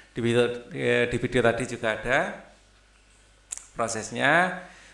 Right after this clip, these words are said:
Terus ini adalah sudut-sudut istimewa itu. Terus ini adalah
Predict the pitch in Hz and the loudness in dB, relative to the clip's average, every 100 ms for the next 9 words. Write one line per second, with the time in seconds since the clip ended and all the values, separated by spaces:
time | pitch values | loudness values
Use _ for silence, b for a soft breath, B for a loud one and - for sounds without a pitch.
0 | B 123 123 165 127 127 123 123 117 117 | B 0 0 2 2 4 2 4 4 6
1 | 117 - 120 - 127 113 123 117 113 120 | 2 0 -4 -2 -6 -6 -4 -4 0 2
2 | 123 135 165 151 143 143 143 113 117 117 | 4 2 2 4 4 4 2 2 2 0
3 | 127 123 123 120 120 113 117 113 - | -6 -2 2 2 2 2 2 2 -6